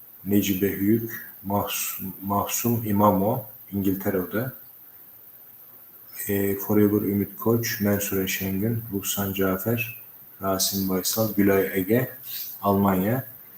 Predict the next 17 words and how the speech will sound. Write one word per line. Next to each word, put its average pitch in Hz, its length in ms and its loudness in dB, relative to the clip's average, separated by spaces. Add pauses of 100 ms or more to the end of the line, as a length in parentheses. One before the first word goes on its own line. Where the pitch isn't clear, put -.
(260)
Fran-, 104 400 0
Franco 104 420 2
Öztürk, 117 300 -2
Feride 104 260 4
Hanım 101 260 2
da 123 80 0
İng-, 107 300 0
Fransa'dan 98 560 0
katılıyor. 110 540 -4 (480)
Evet, 104 180 0
herkese 107 360 0
merhaba 104 380 4
diyorum. 104 300 -2 (720)
Buradan 107 320 4
da 120 120 2
devam 107 320 6
edelim 95 400 -2